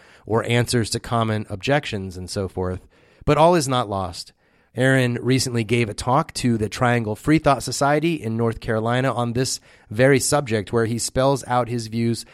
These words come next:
for about an hour, where I am not able to interrupt him all the time. So please watch that video as a companion to this podcast if you want to learn more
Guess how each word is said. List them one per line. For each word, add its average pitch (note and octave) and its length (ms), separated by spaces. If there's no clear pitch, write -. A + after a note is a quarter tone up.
for B2 260
about B2+ 380
an C3 140
hour, G#2+ 560
where A#2 220
I A2+ 220
am G#2+ 240
not A2 500
able G#2+ 360
to - 100
interrupt G#2 460
him F2+ 280
all F2+ 160
the F2 80
time. F2 380
So A2 220
please F3 400
watch C3 320
that A#2+ 220
video B2 360
as A#2 220
a A2+ 40
companion B2 680
to A#2 120
this B2 200
podcast C3 600
if A2 140
you A#2 80
want A2+ 200
to A2+ 40
learn A#2+ 300
more A#2 340